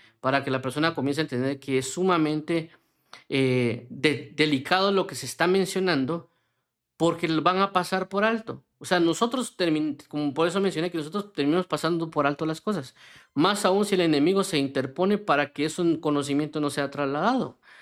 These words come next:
Y no estamos hablando necesariamente de ir a ver la tradición, sino que estamos hablando de que la responsabilidad de la persona que recibe el conocimiento tiene que trasladarla. Si no, eso se va a quedar estancado. Y por eso vemos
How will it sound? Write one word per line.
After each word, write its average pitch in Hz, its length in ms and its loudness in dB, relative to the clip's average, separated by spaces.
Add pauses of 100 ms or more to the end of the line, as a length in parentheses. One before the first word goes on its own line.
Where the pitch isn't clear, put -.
(460)
Y 143 100 0
no 175 80 2
estamos 220 300 2
hablando 185 240 4
necesariamente 156 540 0
de 156 60 -2
ir 151 80 0
a 151 60 2
ver 156 140 2
la 147 180 -2
tradición, 131 560 0
sino 127 180 -4
que 127 60 -8
estamos 147 300 -2
hablando 147 260 2
de 165 80 -2
que 123 300 -4 (180)
la 139 260 2
responsabilidad 139 960 0 (300)
de 127 260 -2
la 131 200 0
persona 175 400 0
que 151 120 -8
recibe 127 340 -4
el 170 100 -4
conocimiento 139 640 -2
tiene 160 300 0
que 156 120 -4
trasladarla. 139 1160 0 (500)
Si - 200 -4
no, 143 160 2
eso 175 160 -2
se 170 140 -2
va 143 60 2
a 143 40 -8
quedar 156 140 -4
estancado. 147 640 -2
Y 131 200 -2
por 131 140 -4
eso 143 220 -4
vemos 151 440 -2